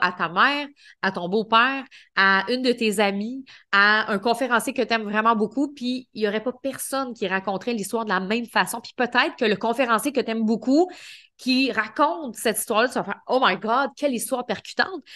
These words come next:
Et l'autre personne qui a pas de skill en storytelling, tu vas déjà avoir arrêté d'écouter l'histoire après trois secondes et quart, tu vas être en train de penser à qu'est-ce que je vais manger pour souper ou à la fourmi qui est juste à côté de toi. Ouais, c'est ça, il y avait une histoire de fourmi, je le savais.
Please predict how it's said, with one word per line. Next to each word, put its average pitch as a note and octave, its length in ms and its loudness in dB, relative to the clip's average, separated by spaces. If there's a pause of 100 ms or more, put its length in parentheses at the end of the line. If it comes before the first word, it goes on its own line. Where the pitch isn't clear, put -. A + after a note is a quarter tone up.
(160)
Et A#3 120 2
l'autre F#4 220 0
personne C#4+ 680 -4
qui A#3 140 -2
a A3 40 0
pas C#4+ 200 -2
de A#3+ 100 0
skill D4+ 680 -2
en G3 140 -4
storytelling, A#3 720 0 (300)
tu A#3 240 -2
vas A3 340 2
déjà C4 500 0 (360)
avoir G3+ 360 2
arrêté G3+ 340 -2
d'écouter A3 320 -6
l'histoire G3+ 460 -4
après F#3+ 240 -4
trois A3 200 -2
secondes G3 300 -4
et F3+ 80 -2
quart, F#3+ 160 -4
tu F#3+ 100 -12
vas F3+ 60 -6
être F#3+ 80 -8
en F3 80 0
train G3 140 -8
de F#3+ 80 -14
penser F3 260 -2
à - 20 -10
qu'est-ce F#3+ 140 -10
que F3+ 80 -8
je E3 60 -8
vais E3+ 80 -6
manger E3 240 -4
pour F3 180 -12
souper A#3 420 -4 (200)
ou C4 100 2
à B3 80 6
la G#3 140 4
fourmi F#3+ 400 -8
qui - 100 -2
est E3+ 60 -2
juste F3+ 180 -4
à F3 80 -4
côté D3+ 220 -6
de - 40 -18
toi. - 240 -10
Ouais, - 120 -20
c'est - 100 -10
ça, - 140 -14
il - 40 -12
y F3 40 -8
avait F#3 120 -10
une A#3+ 100 -12
histoire A3+ 200 -12
de F#3+ 80 -6
fourmi, E3 300 -14
je F#3+ 100 -8
le D3+ 60 -6
savais. - 360 -10